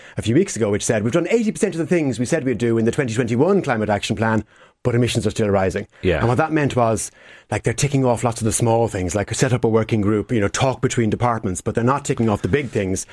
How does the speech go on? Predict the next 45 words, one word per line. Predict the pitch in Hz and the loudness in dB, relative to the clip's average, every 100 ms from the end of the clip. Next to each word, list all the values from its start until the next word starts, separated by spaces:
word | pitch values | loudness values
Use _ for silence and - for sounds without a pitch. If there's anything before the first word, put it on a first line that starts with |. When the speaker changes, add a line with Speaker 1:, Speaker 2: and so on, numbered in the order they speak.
| - - | -18 -6
Speaker 1:
Get | - 131 | 0 2
in | 131 | 2
the | 117 | 2
public | 127 117 | 0 -2
transport, | 110 117 107 - 107 | 0 -2 0 -2 -2
get | - 123 | 0 2
in | 123 117 | 2 2
the, | 113 - - | 0 -4 -12
the | - | -4
cycleways, | 117 117 113 110 110 107 92 | -2 0 0 2 2 2 0
get | 120 117 | 0 2
in | 117 | 2
the | 113 | 2
retrofitting, | 113 - 107 113 110 104 - - - | 0 -2 -2 0 0 -2 -4 -10 -4
uh, | 107 | -2
get, | 90 117 127 | 0 0 -2
get | - 117 | -2 2
rid | 113 | 2
of | - | 0
coal, | 131 127 117 110 - - - | 0 2 2 0 -4 -8 -2
get | 120 | 2
off | 117 110 | 2 2
gas | 127 117 107 | 0 0 -2
as | 98 | -2
fast | 113 - | -2 -2
as | 101 | -2
possible. | 123 120 110 107 - - - | -2 0 0 -2 -4 -12 -2
We're | |
not | 113 131 135 | 2 2 2
yet | 127 113 | -2 -2
seeing | - 120 110 95 | 0 2 2 0
that | 113 117 | 0 2
impact | 113 104 107 | 2 0 -2
on | 104 | 0
the | 101 | 0
ground. | 110 104 98 | 2 2 0
The | 90 | -2
government | 104 117 117 113 | -2 0 0 -2
needs | 107 | -2
to | - | 0
really | 113 113 | 0 0
step | - - 131 127 | -2 -2 0 0
up | 110 | 0
its | 101 | 0
action. | 107 - 107 | -2 0 -2